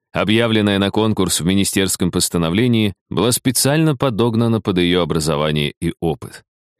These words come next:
Потом она, миновав множество беседовавших между собой гостей, прошла в небольшую чистую комнату и закрыла дверь. Тарина вынула из сумки дорожное зеркальце с золотистым ободком,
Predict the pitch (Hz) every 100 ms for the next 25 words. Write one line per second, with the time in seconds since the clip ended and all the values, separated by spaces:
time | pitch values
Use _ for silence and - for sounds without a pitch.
0 | _ - 135 202 175 151 160 127 123 147
1 | 131 101 107 139 117 104 - 87 87 -
2 | 123 113 95 - 87 87 98 92 85 -
3 | 80 98 82 80 - 117 123 - 73 -
4 | 107 117 90 85 85 80 110 92 - 87
5 | - 71 - 120 113 98 98 - _ _
6 | - 73 78 80 78 78 71 60 50 -
7 | _ _ _ _ _ _ - 90 104 101
8 | 95 101 92 90 - 101 98 90 80 82
9 | 85 85 82 73 92 - 80 - 131 80
10 | 87 87 90 - 82 78 76 - 95 92